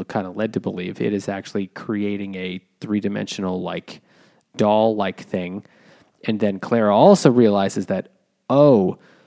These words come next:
she, that, that they're, fir-, okay, first I was like, they're, if the daughter dies,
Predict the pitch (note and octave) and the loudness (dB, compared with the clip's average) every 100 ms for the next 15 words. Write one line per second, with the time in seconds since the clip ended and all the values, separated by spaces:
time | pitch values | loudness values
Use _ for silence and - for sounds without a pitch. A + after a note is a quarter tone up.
0 | _ _ _ - - - D#3+ D#3 - B2 | _ _ _ -12 -8 -2 0 0 0 0
1 | B2+ A2+ - A#2 A2 - _ - A2 B2 | 2 2 0 0 0 -6 _ -2 0 2
2 | A#2 - - E3 F3 C3 - G2 - F#3+ | 0 -8 0 4 4 2 -2 0 4 4
3 | - C3 A#2 A2+ G2+ - - A2 G#2 A#2+ | 6 6 6 4 0 -4 -18 -10 0 2
4 | C3+ C#3+ C3 - C#3 C3 - A#2 A2+ A#2 | 4 2 -4 -6 -2 0 0 0 2 2
5 | A2 F#2+ G2+ F#2+ G2 A#2+ E3+ - | 0 -2 -4 -2 -2 -2 -2 -6